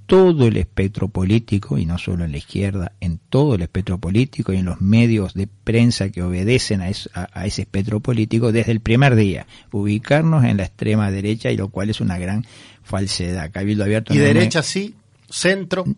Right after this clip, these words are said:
Speaker 1: Bueno, pero habría,
Speaker 2: ¿Centro derecha?
Speaker 1: habría que definir qué es derecha. Acá yo creo que a mí me ponen en la derecha, a Cabildo Abierto nos ponen en la derecha o en la extrema derecha,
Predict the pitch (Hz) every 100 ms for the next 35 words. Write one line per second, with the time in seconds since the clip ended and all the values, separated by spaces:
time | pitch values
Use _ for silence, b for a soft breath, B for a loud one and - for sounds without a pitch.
0 | B B B 170 180 147 135 127 127 151
1 | 233 - 139 143 160 185 139 170 156 180
2 | 196 - 131 123 131 139 170 127 151 156
3 | 107 113 104 101 - 82 78 B B -
4 | 104 - 185 - - 127 165 170 131 135
5 | 147 120 - 135 120 113 104 101 110 131
6 | 139 - 160 - 101 - 95 107 101 104
7 | 131 143 101 - 117 113 98 95 90 95
8 | 131 131 104 90 117 113 101 98 131 -